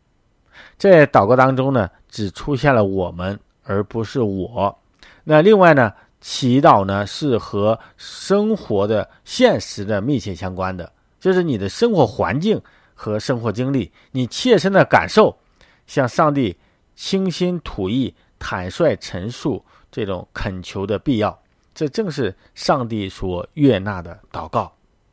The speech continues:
好，我们呢来分三方面来看啊。第一个呢是，呃，一到六节，那这个呢是回家啊，说：“主啊，你世世代代做我们的居所。”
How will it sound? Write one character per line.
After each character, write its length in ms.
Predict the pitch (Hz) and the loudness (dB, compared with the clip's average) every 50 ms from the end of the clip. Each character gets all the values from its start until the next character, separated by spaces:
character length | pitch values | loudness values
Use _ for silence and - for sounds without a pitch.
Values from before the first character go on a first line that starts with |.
| _ _ _ _ _ _ _ _ _ _ _ _ _ _ _ _ _ _ _ | _ _ _ _ _ _ _ _ _ _ _ _ _ _ _ _ _ _ _
好， 380 | _ - 135 143 147 - - _ | _ 0 0 0 0 -2 -8 _
我 120 | - 143 | -6 -4
们 140 | 135 139 151 | -2 -2 -2
呢 200 | 165 165 160 156 | 0 0 0 2
来 300 | 151 139 131 127 127 131 | 2 2 2 4 4 2
分 220 | 131 - 143 143 139 | 0 0 -2 -4 -4
三 260 | - - 170 165 160 | -2 -2 0 0 2
方 120 | 160 160 | 2 0
面 140 | 165 165 151 | 0 2 2
来 160 | 123 104 98 | 2 2 0
看 220 | 110 - - 156 139 | 0 -2 -4 -4 -2
啊。 180 | 98 98 101 | 0 0 -2
第 300 | 104 107 147 147 147 160 | -2 -2 -2 -2 -2 -2
一 60 | 170 160 | -2 -4
个 260 | 151 156 147 131 120 117 | -2 -2 0 2 2 0
呢 240 | 110 107 101 98 | 0 -2 -4 -4
是， 340 | 92 - - - 113 101 92 - _ _ _ _ - - - _ _ _ | -6 -8 -8 -6 -6 -6 -6 -8 _ _ _ _ -20 -20 -20 _ _ _
呃， 320 | - - 117 104 101 98 | -10 -6 -2 -2 0 -2
一 200 | 104 120 139 160 | -2 -2 -4 -4
到 240 | 151 165 147 139 127 | 0 2 2 4 6
六 180 | 160 202 196 160 | 6 6 6 6
节， 320 | 117 113 117 113 120 120 - | 4 2 0 0 0 -2 -4
那 140 | - 131 120 | -6 -8 -6
这 120 | 107 - 165 | -4 -4 -4
个 100 | 147 135 | -2 -2
呢 120 | 117 110 | -4 -4
是 160 | 104 - - | -6 -8 -12
回 260 | 104 - - 110 101 | -14 -10 -6 -6 -6
家 300 | 110 117 143 139 131 147 - _ _ _ | -4 -4 -4 -6 -6 -8 -14 _ _ _
啊， 320 | - 101 95 87 85 - _ _ _ _ _ _ _ | -12 -12 -10 -12 -14 -18 _ _ _ _ _ _ _
说 220 | - - 151 151 143 _ | -4 -2 -2 -2 -2 _
：“主 200 | - 143 123 110 | -4 -2 2 4
啊， 340 | 113 123 117 104 87 - _ _ _ _ _ _ _ _ | 4 4 4 2 -2 -10 _ _ _ _ _ _ _ _
你 220 | - 127 123 123 120 | -8 -6 -4 -4 -4
世 300 | 113 - - - 233 196 | -4 -6 -6 -4 -4 -4
世 180 | 147 - 151 | -2 -2 0
代 220 | 143 147 147 135 123 | 2 4 4 4 6
代 160 | 127 123 117 | 4 4 2
做 240 | 113 - 160 147 120 | 2 2 2 4 4
我 120 | 110 101 | 4 2
们 120 | 92 92 98 | 0 -2 -2
的 140 | 101 101 95 | 0 -2 -2
居 240 | - - 151 170 | 0 2 2 2
所。” 320 | 151 - - 110 85 - | 2 2 0 -4 -4 -4